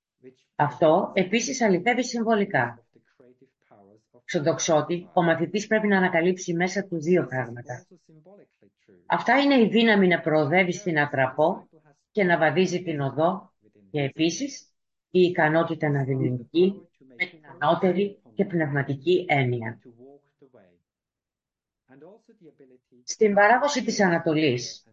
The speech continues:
η τέχνη της τοξοβολίας έχει εξελιχθεί σε μια πνευματική πειθαρχία, όπως παρουσιάζεται στο κλασικό κείμενο Ζεν στην τέχνη της τοξοβολίας του Eugen Hergel.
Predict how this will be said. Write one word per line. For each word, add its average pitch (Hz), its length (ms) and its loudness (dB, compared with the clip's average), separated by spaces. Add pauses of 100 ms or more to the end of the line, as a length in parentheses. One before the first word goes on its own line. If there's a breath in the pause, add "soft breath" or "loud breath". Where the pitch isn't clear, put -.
(640)
η 180 160 0
τέχνη 220 320 0
της 220 160 -18
τοξοβολίας 180 720 0
έχει 196 180 2
εξελιχθεί 180 500 0
σε 180 160 -4
μια 180 240 0
πνευματική 151 580 -4
πειθαρχία, 160 760 -2 (580)
όπως 170 280 -2
παρουσιάζεται 156 720 0
στο - 260 -10
κλασικό 151 640 -6
κείμενο 147 640 -4 (160)
Ζεν 202 580 -2
στην 170 260 -2
τέχνη 170 340 -4
της - 100 -16
τοξοβολίας 147 880 -4 (580)
του 180 220 4
Eugen 196 480 2 (280)
Hergel. 131 460 -2